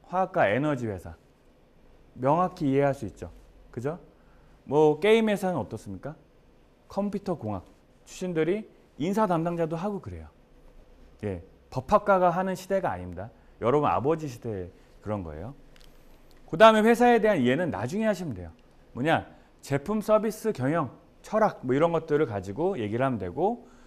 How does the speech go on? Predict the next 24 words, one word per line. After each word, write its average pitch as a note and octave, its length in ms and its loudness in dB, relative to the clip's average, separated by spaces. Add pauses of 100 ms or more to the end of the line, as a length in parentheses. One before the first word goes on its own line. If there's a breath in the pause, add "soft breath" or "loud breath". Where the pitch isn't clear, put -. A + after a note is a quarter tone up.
(280 soft breath)
그 A2+ 120 -10
다음에 E3+ 480 6
이 D#3 160 -2
회사의 G3+ 680 2 (400 soft breath)
그 G#2+ 580 0 (220)
회사의 A3 340 8
지원 D3 260 4
동기하고 B2 680 0
인재상에 D#3+ 580 0
대해서 G#2+ 300 -2
여러분들이 F#2 720 -6 (220 soft breath)
파악하시면 F3+ 540 -4
됩니다. D#2 340 -14 (520 soft breath)
마지막으로 F#3 580 6
이 C#3 200 0
회사 A3 340 2
내에서 G#2+ 540 -2 (300 soft breath)
나의 C#3 320 4
비전과 E3 560 -2
포부를 G#3+ 600 -2 (140)
여러분들이 A#2 520 0
고민을 A2 500 -4
하시는 D#3+ 400 -10
거죠. D#2 220 -16